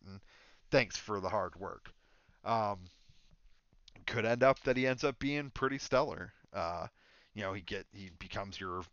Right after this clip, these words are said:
your starter every fifth day. He is serviceable, and he helps you get through a long season that is baseball.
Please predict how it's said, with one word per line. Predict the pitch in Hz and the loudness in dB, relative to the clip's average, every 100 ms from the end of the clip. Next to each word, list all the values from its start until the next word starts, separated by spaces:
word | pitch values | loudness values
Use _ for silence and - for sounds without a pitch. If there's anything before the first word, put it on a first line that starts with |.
| - | -8
your | 104 92 92 - _ _ - _ _ - | -4 -2 -4 -8 _ _ -20 _ _ -8
starter | - 107 104 101 | 0 0 0 -2
every | 87 92 | -4 -6
fifth | - 92 - | -6 -8 0
day. | 170 165 156 147 - - - - - | 4 4 2 -2 -10 -20 -20 -20 -10
He | 104 | -6
is | 92 | -6
serviceable, | - 147 131 123 - 113 120 113 110 104 _ _ _ _ - | 0 4 4 2 -2 0 0 2 2 0 _ _ _ _ -10
and | 101 | -8
he | 92 90 85 - _ | -8 -8 -12 -16 _
helps | 98 131 113 - | 0 2 2 0
you | 110 92 | -4 -6
get | - 120 - | -4 -4 -4
through | - 101 98 95 | -8 -8 -6 -4
a | 90 | -4
long | 95 95 95 95 | -2 0 0 -4
season | - 92 82 92 85 | -8 -10 -10 -12 -10
that | 90 90 | -6 -6
is | 95 - | -6 -4
baseball. | 110 113 - 151 156 | -4 -4 -4 -4 -4